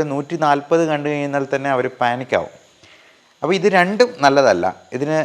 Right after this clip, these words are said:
രണ്ടിനും ഒരു മധ്യാവസ്ഥയിൽ നിൽക്കുന്നതാണ് ഏറ്റവും നല്ലത് എന്ന് നമുക്ക് തോന്നാറുണ്ട്. ഇതിൽ ഷുഗറിൻ്റെ മൂന്ന് മാസത്തെ ആവറേജ് ലെവലായ എച്ച് ബി എ വൺ സി തന്നെയാണ് അതിൻ്റെ കൃത്യമായിട്ടുള്ള അളവ് കാണിച്ചു തരുന്ന മെയിൻ ഫാക്ടർ. അത്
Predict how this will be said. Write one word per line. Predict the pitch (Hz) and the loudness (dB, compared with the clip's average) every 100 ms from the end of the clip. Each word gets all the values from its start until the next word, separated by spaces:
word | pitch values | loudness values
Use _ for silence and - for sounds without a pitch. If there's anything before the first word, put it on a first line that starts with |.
| - | -4
രണ്ടിനും | 123 131 135 156 160 - | 0 0 0 -4 -6 -4
ഒരു | 131 139 135 - 117 | -2 0 -2 -6 -6
മധ്യാവസ്ഥയിൽ | 123 113 143 147 147 - 151 147 | -6 -2 0 0 -2 -2 -2 -2
നിൽക്കുന്നതാണ് | 123 113 123 123 113 110 | -4 -4 -6 -2 -2 -4
ഏറ്റവും | 101 117 113 | -4 -4 -2
നല്ലത് | 104 101 104 98 - 98 | -4 -2 -2 -2 -6 -14
എന്ന് | 107 107 104 | -10 -8 -8
നമുക്ക് | 104 113 110 | -6 -8 -4
തോന്നാറുണ്ട്. | 98 95 90 78 - _ _ _ _ _ _ _ 156 | -2 0 -2 -4 -12 _ _ _ _ _ _ _ -4
ഇതിൽ | 185 | 0
ഷുഗറിൻ്റെ | 196 175 165 185 190 | 0 0 2 2 2
മൂന്ന് | 180 156 175 185 | -4 -2 -4 -2
മാസത്തെ | 165 147 147 147 | -2 -2 -2 0
ആവറേജ് | 135 113 120 123 120 | 0 2 0 -2 0
ലെവലായ | 117 113 113 123 - | 0 0 0 0 -2
എച്ച് | 113 - 151 | -6 -10 -4
ബി | |
എ | 165 | -2
വൺ | 151 139 | -2 -4
സി | 147 | -6
തന്നെയാണ് | 127 95 98 85 101 - - - | -4 -4 -4 -4 -8 -12 -20 -6
അതിൻ്റെ | 120 131 127 | -2 -2 -4
കൃത്യമായിട്ടുള്ള | 131 - 170 123 98 95 110 117 - | -8 -6 -6 -4 -4 -4 -2 -2 0
അളവ് | 101 110 113 | 0 0 -2
കാണിച്ചു | 90 78 82 92 | -6 -12 -10 -8
തരുന്ന | 85 80 92 - _ - | -8 -8 -10 -14 _ -16
മെയിൻ | 104 113 117 | -10 -10 -10
ഫാക്ടർ. | - 82 - - _ _ _ _ _ _ _ _ _ _ 120 | -8 -8 -8 -16 _ _ _ _ _ _ _ _ _ _ -4
അത് | 117 | 0